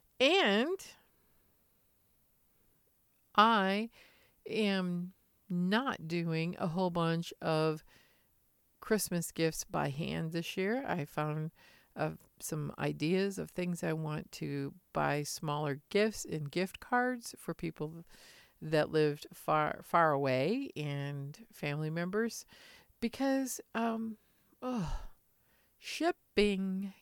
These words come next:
I got burned on my granddaughter's birthday presents this fall.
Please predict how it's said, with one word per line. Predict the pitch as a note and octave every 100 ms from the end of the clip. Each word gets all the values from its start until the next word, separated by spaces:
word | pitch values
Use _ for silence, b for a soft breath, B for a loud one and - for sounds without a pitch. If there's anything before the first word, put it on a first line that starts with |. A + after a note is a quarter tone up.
| b _ -
I | G3
got | G#3+ F3 D3
burned | D3+ E3+ E3 D3
on | - C#3+ C#3 C#3 -
my | C#3+
granddaughter's | C#3+ D3+ D3 D3 C#3 C3 B2+ B2 - B B B B -
birthday | D3+ D#3+ -
presents | D3 - D3+ - E3 - - -
this | D3+ D3 C#3+ -
fall. | - D3 C3+ B2+ F#3